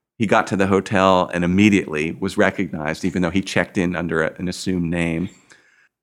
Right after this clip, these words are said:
And then, you know, I think John and Ringo sort of followed suit, but it, but really the mustaches ended up being this thing that,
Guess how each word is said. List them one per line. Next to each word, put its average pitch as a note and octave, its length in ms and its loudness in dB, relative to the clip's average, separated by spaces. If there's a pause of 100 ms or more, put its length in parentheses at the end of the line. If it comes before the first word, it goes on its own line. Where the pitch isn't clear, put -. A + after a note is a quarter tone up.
(160)
And A#2 200 8
then, C3 260 6
you E3+ 80 8
know, C3 640 4 (100)
I B2+ 80 4
think C3 300 4
John C3 280 6
and A2+ 140 4
Ringo A#2 280 4
sort F#2+ 200 0
of - 100 -2
followed F#2 440 2
suit, C3+ 280 0
but F#2+ 120 4
it, - 240 -6
but G2+ 180 2
really B2 320 4
the F#2+ 120 -2
mustaches F2+ 1000 -2 (720)
ended B2+ 260 4
up F#2+ 180 2
being G#2+ 300 4
this G2 220 -2
thing F#2+ 340 -2
that, F2+ 240 -4